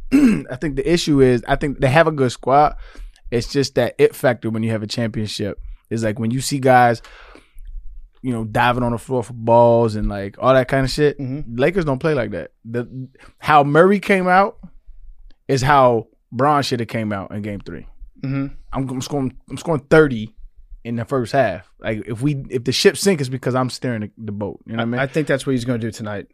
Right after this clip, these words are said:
Speaker 1: He should, but it's too late now. But let me say this. I know he likes to, Bron reads his own press, thousand percent. And so, like, I'm sure he's heard nobody's ever came back from oh three.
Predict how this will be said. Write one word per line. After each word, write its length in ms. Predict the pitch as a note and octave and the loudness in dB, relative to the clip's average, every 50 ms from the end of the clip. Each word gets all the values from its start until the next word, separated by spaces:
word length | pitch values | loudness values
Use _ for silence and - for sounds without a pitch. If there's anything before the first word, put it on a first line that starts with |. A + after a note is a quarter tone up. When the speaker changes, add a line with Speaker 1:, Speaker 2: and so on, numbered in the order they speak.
| _ _ - D#3 | _ _ -8 -6
Speaker 1:
He 100 | D3+ E3+ | -4 -4
should, 320 | E3+ - G3+ F3 C3 C#3+ | -2 0 2 2 2 4
but 120 | C#3 D#3 D3+ | 4 4 4
it's 100 | D3+ D3+ | 4 0
too 160 | - D#3 C#3+ | -4 -4 -2
late 240 | C3+ D3+ G3 D4+ - | 0 0 0 0 -2
now. 160 | C3+ A2 - - - - | -6 -6 -8 -10 -12 -4
But 400 | D#3 C3+ G#3 A3 F#3 - - - - - - - | 4 6 8 8 6 6 2 -6 -12 -12 -12 -6
let 80 | - D3 | -2 0
me 60 | D#3 | 2
say 180 | B2+ D3+ D3 D3 | 4 4 4 6
this. 360 | D3+ C#3+ G#2+ F#2+ - - - - - - - - - | 6 4 2 2 -4 -8 -10 -14 -16 -16 -12 -6 -4
I 80 | C3 | -2
know 100 | D3 D3+ | 2 2
he 140 | D3+ D#3+ D#3+ | 2 4 4
likes 280 | D#3 D3+ D3 C#3+ C3+ - | 4 4 2 2 -2 -6
to, 440 | - C3+ B2 A#2 A2 G2 G2 - - - - - - - - - - _ - - - - - - - - - - - _ _ _ - - - - | -4 -2 -2 -2 -2 -4 -6 -8 -8 -8 -10 -10 -10 -12 -12 -12 -12 _ -16 -18 -18 -18 -18 -18 -18 -16 -16 -18 -20 _ _ _ -20 -20 -20 -16
Bron 500 | G#2 G2 G#2 A#2 A#2 D3+ F#3+ G#3 G3 E3+ | -14 -12 -6 0 4 6 6 8 8 8
reads 200 | E3 E3 D3 B2+ | 6 6 6 4
his 120 | B2+ B2 | -2 -4
own 160 | - G#2+ G2+ G#2 | -4 -4 -6 -8
press, 400 | - A2 F2 D2 - - - - - - - - - - - - - - - | -10 -12 -12 -10 -8 -8 -6 -6 -6 -6 -4 -4 -4 -4 -6 -10 -12 -10 -4
thousand 280 | - B2 A#2 A2 G#2 G#2+ | 0 0 0 0 -2 -6
percent. 340 | G#2+ G2 - F#2 D2+ - _ _ - | -10 -12 -14 -14 -14 -16 _ _ -10
And 120 | G#2 G#2+ | -10 -8
so, 200 | - - B2 A#2 | -6 -2 -2 -2
like, 320 | A2 A2 A2 G#2+ F#2 - - - | 0 0 -2 -4 -4 -8 -10 -6
I'm 120 | - B2 B2+ | -6 -6 -4
sure 240 | - - D3+ C#3 B2 | -2 2 2 2 2
he's 180 | A#2+ B2+ A#2 | 2 -2 -4
heard 440 | A#2 C3 B2+ B2 A#2 G#2+ G2+ F#2+ G#2 _ _ _ _ _ _ _ _ _ - - | -2 0 0 0 0 -2 -4 -6 -8 _ _ _ _ _ _ _ _ _ -8 -2
nobody's 360 | A#2 A#2 A#2 A#2 A2 A2 A2 | -2 0 2 2 0 0 0
ever 140 | A2+ G#2 G#2 | 0 -2 -2
came 180 | - A2+ A2 | -4 -4 -4
back 180 | G#2 A2 G2+ F2+ | -4 -4 -4 -4
from 140 | - G2 F2 | -6 -8 -8
oh 120 | G2 G#2 | -6 -8
three. 340 | A2+ B2 A2+ A#2 A#2 B2+ B2 | -6 -4 -2 0 0 0 -2